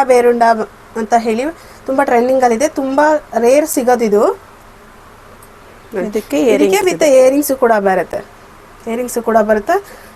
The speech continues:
Speaker 1: ವೇರಿಂಗ್ ಅಲ್ಲಿ ಅಂತೂ ಬ್ಯೂಟಿಫುಲ್ ಆಗಿದೆ, ನೀವು ಪೇಜಲ್ಲಿ ಹೋಗಿ ಚೆಕ್ ಮಾಡ್ಬೋದು. ನಾನು ವೇರಿಂಗ್ ವಿಡಿಯೋ ಕೂಡ ಅಪ್ಡೇಟ್ ಮಾಡಿದ್ದೀನಿ, ಅದರಲ್ಲಿ ನಿಮಗೆ ಕಲರ್ಸ್ ಆಪ್ಷನ್ಸ್ ಕೂಡ ಸಿಗುತ್ತೆ, ವೆರೈಟಿ ಕಲರ್ಸ್ ಸಿಗುತ್ತೆ. but ಈಗ ನನ್ನ ಕಡೆ ಪ್ರೆಸೆಂಟ್ ಅವೈಲಬಲ್ ಇರೋ ಅಂಥದ್ದು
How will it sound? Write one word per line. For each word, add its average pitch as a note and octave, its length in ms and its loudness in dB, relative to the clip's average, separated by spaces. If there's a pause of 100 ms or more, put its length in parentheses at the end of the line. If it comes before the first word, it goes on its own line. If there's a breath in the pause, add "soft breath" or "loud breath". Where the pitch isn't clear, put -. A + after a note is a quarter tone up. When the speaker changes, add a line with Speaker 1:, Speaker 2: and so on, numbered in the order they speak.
(120)
Speaker 1:
ವೇರಿಂಗ್ E4 360 2
ಅಲ್ಲಿ D#4+ 140 4
ಅಂತೂ D4+ 160 -2
ಬ್ಯೂಟಿಫುಲ್ C#4+ 440 -2
ಆಗಿದೆ, C4 280 -2
ನೀವು E4 180 -2
ಪೇಜಲ್ಲಿ B3+ 360 2
ಹೋಗಿ D4 120 -6
ಚೆಕ್ B3 220 -8
ಮಾಡ್ಬೋದು. A#3+ 380 -2
ನಾನು D#4+ 200 -6
ವೇರಿಂಗ್ A#3+ 360 2
ವಿಡಿಯೋ A#3 280 0
ಕೂಡ A#3 200 -2 (240)
ಅಪ್ಡೇಟ್ A#3 340 -2
ಮಾಡಿದ್ದೀನಿ, G#3+ 500 -2 (440 loud breath)
ಅದರಲ್ಲಿ F#4 320 2
ನಿಮಗೆ F4+ 240 2
ಕಲರ್ಸ್ C#4+ 380 -2
ಆಪ್ಷನ್ಸ್ B3+ 440 0
ಕೂಡ A3 180 0 (120)
ಸಿಗುತ್ತೆ, G#3+ 400 -2
ವೆರೈಟಿ B3+ 340 0
ಕಲರ್ಸ್ A#3+ 320 0
ಸಿಗುತ್ತೆ. G#3+ 320 -2
but E4 280 0
ಈಗ E4 200 -2
ನನ್ನ C#4+ 180 0
ಕಡೆ D4 200 2
ಪ್ರೆಸೆಂಟ್ A#3+ 420 2
ಅವೈಲಬಲ್ G#3+ 440 0
ಇರೋ G3+ 160 2
ಅಂಥದ್ದು G3+ 460 0